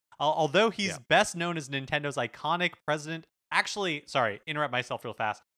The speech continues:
Speaker 1: Patrick, I think we can count this as another entry in great moments in corporate copywriting. Um, okay,
Speaker 2: Yes.
Speaker 1: so here I go.
Speaker 2: Absolutely.
Speaker 1: "Although he's best known as Nintendo's iconic president of the Americas, immortalized for opening Nintendo's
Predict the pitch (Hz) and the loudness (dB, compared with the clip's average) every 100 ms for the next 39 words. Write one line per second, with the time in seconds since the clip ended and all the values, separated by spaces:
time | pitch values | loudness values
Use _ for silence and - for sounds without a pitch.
0 | _ 175 175 165 160 165 202 214 196 143 | _ 2 2 -4 0 0 2 -2 -6 -6
1 | 175 185 185 156 - 151 151 147 135 - | -8 -6 -6 -6 -2 -2 -2 -4 -6 -6
2 | 131 131 127 135 143 147 131 139 131 123 | -6 -6 -4 -4 -4 -6 -8 -8 -4 -4
3 | 113 _ _ 139 131 135 151 139 143 139 | -4 _ _ -10 -2 2 2 2 -2 -2
4 | 131 131 117 - 131 120 - 123 120 107 | -6 -8 -6 -4 -4 -4 2 2 2 0
5 | 101 98 95 95 - _ _ _ 123 117 | 0 0 -4 -10 -16 _ _ _ 0 2
6 | 110 107 - 135 123 98 - 113 - - | 2 -2 -4 0 2 0 2 0 0 -10
7 | _ 160 139 117 104 107 113 95 92 - | _ 4 6 6 2 2 -6 -10 -12 -18
8 | _ - 160 175 165 226 202 214 139 175 | _ -4 4 4 6 4 4 -4 -2 -2
9 | 190 175 160 156 127 139 123 147 143 135 | -2 -4 -6 -6 -8 -10 -6 -6 -4 -6
10 | 117 - 147 156 - - 160 151 165 160 | -8 -8 -6 -6 -8 -6 -6 -6 -10 -12
11 | - 127 131 120 120 120 110 - 107 98 | -12 -10 -6 -6 -2 0 -2 -2 -4 -4
12 | - _ _ _ 147 135 165 196 135 117 | -10 _ _ _ -10 -2 0 2 4 4
13 | 107 110 - 143 135 131 139 123 120 - | 2 -2 -10 -8 -8 -6 -8 -8 -8 -8
14 | 139 131 123 120 | -6 -6 -6 -8